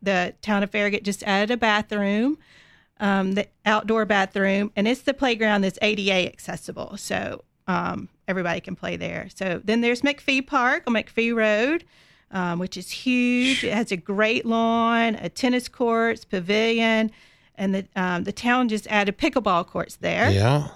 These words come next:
Speaker 1: And the basketball courts. Um, they just added a bike trail, and there's plans to add a dog park there. So that park gets
Speaker 2: It,
Speaker 1: really used.
Speaker 2: it's, yeah, it, and it just continues to grow. It,
Speaker 1: Yes.
Speaker 2: I, I
Speaker 1: Oh,
Speaker 2: think
Speaker 1: and the splash pad is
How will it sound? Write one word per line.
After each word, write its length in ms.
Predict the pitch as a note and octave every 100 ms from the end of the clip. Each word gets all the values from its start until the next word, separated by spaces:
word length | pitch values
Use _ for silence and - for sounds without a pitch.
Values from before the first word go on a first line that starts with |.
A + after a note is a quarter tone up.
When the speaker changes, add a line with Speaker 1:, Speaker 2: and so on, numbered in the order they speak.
| -
Speaker 1:
And 160 | F#3 F#3+
the 40 |
basketball 580 | G#3 G#3 G#3+ A3+ A3+ A3
courts. 640 | - A3+ A3+ E4 - - - - - - - -
Um, 600 | F#3+ F3+ F3 D#3+ - - -
they 120 | F3+
just 200 | G3+ -
added 260 | G#3+ A3+ B3+
a 20 |
bike 340 | A#3+ A3+ A#3+
trail, 680 | - C4+ A#3+ A#3 A#3+ D4 E4 -
and 160 | G3+ G3+
there's 260 | G3 G3
plans 560 | - - A3+ A3+ A3 G#3+
to 140 | G#3+
add 160 | G3+ F#3
a 80 | F3
dog 400 | - E3+ E3 -
park 280 | - - -
there. 360 | G3 - F#3 - _ _
So 460 | - F3+ - - _
that 200 | G3+ G#3
park 260 | G3 F#3 -
gets 180 | - -
Speaker 2:
It, 260 | - F3
Speaker 1:
really 280 | F#3+ E3+ -
used. 500 | G2 - D2+ - -
Speaker 2:
it's, 400 | B2+ - - - -
yeah, 360 | B2 A#2 G#2+ -
it, 200 | B2 B2
and 160 | C#3 C#3+
it 120 | D3
just 280 | C#3 C#3 -
continues 520 | C3+ A#2 C3 B2 G#2+
to 100 | -
grow. 460 | G2 A#2 C3 F#2 F2+
It, 80 | A3
Speaker 1:
Yes. 400 | G#3+ F#3+ - G3
Speaker 2:
I, 180 | A3 -
I 120 | - A#3
Speaker 1:
Oh, 80 |
Speaker 2:
think 100 | C4 A#3+
Speaker 1:
and 80 |
the 40 | A3+
splash 440 | - A3+ A3 -
pad 340 | - G#3+ G3+
is 80 | G3